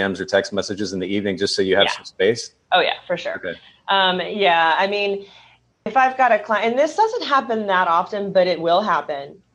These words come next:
Speaker 2: that I'll, and it's usually the mom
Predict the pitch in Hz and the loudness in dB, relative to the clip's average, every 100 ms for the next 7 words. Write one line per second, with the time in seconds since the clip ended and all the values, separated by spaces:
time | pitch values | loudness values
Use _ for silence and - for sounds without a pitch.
0 | 165 180 170 156 147 - 180 170 180 - | -2 2 4 2 0 -2 0 2 0 -4
1 | 190 185 185 196 190 262 277 302 302 277 | -2 -2 -4 -6 -4 -4 -4 -6 -2 0
2 | 208 135 | 0 -2